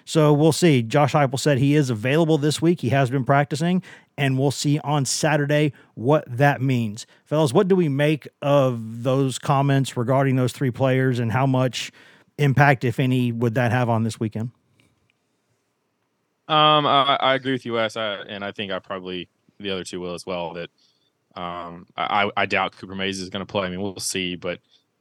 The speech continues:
Speaker 2: uh, it's kinda like, we'll believe it when we'll see it at this point. And, um, you know, he, he's gotta feel like he i-, is able to play at the level he needs to play at to be available to play. Um, Mincey, uh, I think he'll get back in the rotation. I don't know if,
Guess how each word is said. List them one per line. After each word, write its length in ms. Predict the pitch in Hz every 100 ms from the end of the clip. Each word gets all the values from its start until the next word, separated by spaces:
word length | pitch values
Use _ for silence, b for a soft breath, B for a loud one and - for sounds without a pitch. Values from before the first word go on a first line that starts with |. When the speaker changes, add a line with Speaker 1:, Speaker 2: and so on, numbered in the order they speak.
| _ _
Speaker 2:
uh, 140 | 90 90
it's 120 | 85
kinda 200 | - 90
like, 240 | 87 85 -
we'll 80 |
believe 300 | 87 90 90
it 100 | 85
when 80 | 90
we'll 80 | 87
see 160 | - 92
it 60 |
at 80 | 82
this 140 | 78
point. 440 | - 85 90 85 95
And, 120 | 90 _ _ _ _ -
um, 560 | 90 87 85 85 85 _ _
you 100 | 87
know, 80 | 85
he, 160 | 92 -
he's 200 | 90 -
gotta 200 | 92 90
feel 460 | - - 98 90
like 180 | 85 85
he 480 | - 92 90 90 90 _ _ _ _
i-, 140 | 95 -
is 160 | 92 87
able 240 | 92 85
to 80 | -
play 320 | - 95 90
at 120 | 85
the 80 | 90
level 220 | 90 87
he 120 | 80 87
needs 140 | 82
to 100 | -
play 340 | - 95 82
at 180 | 82 82 _ _ _
to 260 | - 90 85 78
be 420 | 87 87 85 82 -
available 440 | 95 90 90 82 82
to 120 | -
play. 440 | 135 131 110 110 b b b b _ _
Um, 440 | 101 95 85 117 107
Mincey, 520 | 131 120 143 135 120 _ _ _ _ _ _ _
uh, 60 | 98
I 180 | 95 101
think 180 | 127 110
he'll 100 | 104
get 140 | 104
back 220 | 104 101
in 100 | 98
the 60 | 95
rotation. 480 | 90 104 101 - 101
I 60 |
don't 100 | 98
know 80 |
if, 100 | 95